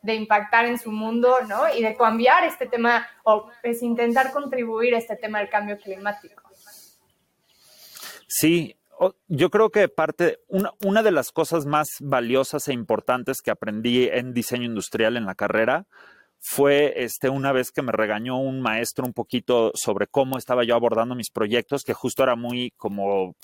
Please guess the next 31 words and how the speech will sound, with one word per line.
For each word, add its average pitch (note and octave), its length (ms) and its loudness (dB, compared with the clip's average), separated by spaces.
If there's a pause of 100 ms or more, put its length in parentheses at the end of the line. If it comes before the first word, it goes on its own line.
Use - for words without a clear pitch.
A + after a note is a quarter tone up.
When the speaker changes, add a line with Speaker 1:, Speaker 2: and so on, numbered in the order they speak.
(140)
Speaker 2:
co-, A2 200 0 (120)
correr C3+ 340 2
con C3+ 160 0
una C3+ 220 -2
idea B2 240 2
que B2+ 140 -4
tenía, G#2+ 280 -4
como G2+ 240 -6
dices, G#2+ 280 -4
no B2+ 120 0
desprender A#2 500 0
de A2+ 120 -2
que G2+ 100 -4
tiene A#2 280 -4
que A2 100 -6
ser A2 180 -4
vivienda, G#2+ 480 -4
¿no? B2 200 -6 (500)
Y, A#2+ 140 2
eh, B2 160 4
este B2+ 260 0
profesor A#2+ 400 -2
me A#2+ 100 0
dijo, B2 400 0 (300)
este, G#2+ 560 0 (120)
"Enrique, C3 380 -2
no D3 200 -2
estás D#3 260 0
diseñando C3+ 420 -4
para G2+ 200 -2
ti - 280 -4